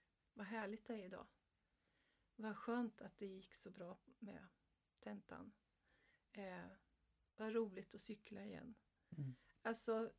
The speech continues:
Speaker 1: jag tror verkligen att vi bygger upp den här, eh, mottagligheten
Speaker 2: Ja.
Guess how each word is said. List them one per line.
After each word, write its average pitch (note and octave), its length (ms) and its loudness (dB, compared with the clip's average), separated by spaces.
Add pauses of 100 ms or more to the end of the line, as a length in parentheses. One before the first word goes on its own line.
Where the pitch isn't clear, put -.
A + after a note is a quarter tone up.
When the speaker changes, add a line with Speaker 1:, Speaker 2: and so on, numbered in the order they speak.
Speaker 1:
jag A#3+ 240 0
tror C4 300 4
verkligen G3+ 360 0
att F#3 200 -8
vi F#3+ 60 -4
bygger F#3 320 -2
upp - 300 -6 (220)
den G#3 200 0
här, F#3 300 -2 (680)
eh, - 100 -12 (920)
mottagligheten G#3+ 1300 2
Speaker 2:
Ja. C3 360 2